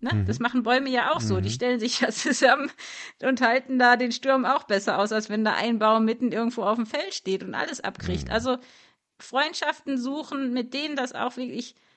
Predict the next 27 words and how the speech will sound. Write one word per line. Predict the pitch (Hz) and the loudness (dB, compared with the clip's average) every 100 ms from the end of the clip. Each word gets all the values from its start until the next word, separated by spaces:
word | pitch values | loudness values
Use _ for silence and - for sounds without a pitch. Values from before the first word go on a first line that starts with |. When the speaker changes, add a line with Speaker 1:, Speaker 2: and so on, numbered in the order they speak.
| _ | _
Speaker 1:
darüber | - 254 277 262 | -6 -4 -2 -2
zu | - 269 | -4 -8
reden, | 262 277 277 208 190 202 _ | -6 -4 -4 -4 -4 -6 _
sich | 240 233 262 | -10 -2 0
auszutauschen. | 302 311 - 220 220 190 190 190 180 - _ _ _ _ _ - | -2 -4 -10 -6 -2 -2 -2 -4 -8 -10 _ _ _ _ _ -10
Und | 233 247 | -4 -4
ich | - | -2
glaub | 208 214 | -2 -2
tatsächlich, | 240 190 220 277 220 | -4 -4 -8 -6 -4
was | 233 | -4
wir | 226 226 | -2 -2
von | 220 214 | 0 0
dem | 208 190 | 0 2
Bambus | 185 247 330 - | 4 2 0 -2
<laughs> | |
lernen | 226 - 320 | -2 -2 -4
können, | 247 330 381 - - - - | -2 -2 -2 -14 -20 -20 -10
diese | 262 247 254 | -4 0 0
richtige | 330 - 330 294 | -2 -8 -6 0
Mischung | 247 311 - 339 277 | 0 0 -6 -10 -2
aus | 262 262 | -2 -2
Flexibilität | 254 269 - 277 262 262 247 294 339 262 | -4 -4 -6 -10 -6 -6 -4 -6 -6 -8
und | 262 | -8
Festigkeit | 320 311 - 247 - 196 190 | -8 -8 -6 -6 0 0 0
zu | - 185 | -6 -6
haben. | 175 170 170 | -4 -4 -4
Speaker 2:
Mhm. | 139 110 131 | -2 0 -2